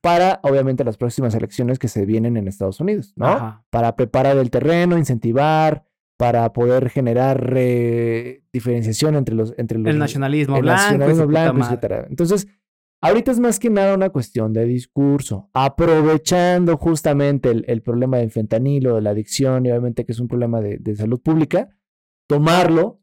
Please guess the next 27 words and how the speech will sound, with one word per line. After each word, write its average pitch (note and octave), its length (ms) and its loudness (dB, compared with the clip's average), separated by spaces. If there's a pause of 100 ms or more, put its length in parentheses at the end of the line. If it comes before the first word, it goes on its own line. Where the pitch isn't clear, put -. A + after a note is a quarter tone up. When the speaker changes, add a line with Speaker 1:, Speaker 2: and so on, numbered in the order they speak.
(120)
Speaker 1:
justo G3+ 420 0
porque D#3+ 320 0
esto E3 160 -2
está F#3+ 160 0
sucediendo F#3 520 2
en F#3+ 60 2
la F#3 60 4
administración A#2+ 540 -2
de A2+ 80 0
Biden. C3+ 500 0 (240)
Esto C#3+ 300 -2
no D#3+ 240 2
pasaba A3 580 0 (300)
tan G#3 320 2
visiblemente G3 880 0 (160)
con G2+ 180 -8
Trump. D3 320 -2 (520)
Speaker 2:
¿Está C3 140 -6
usted D#3 180 -4
diciendo D3 320 -2
que C3+ 100 -8
Trump C3 280 -4
era C#3+ 120 0
mejor B2+ 240 -4
presidente B2 340 -6
que A#2+ 60 -6
Biden? C3+ 400 -4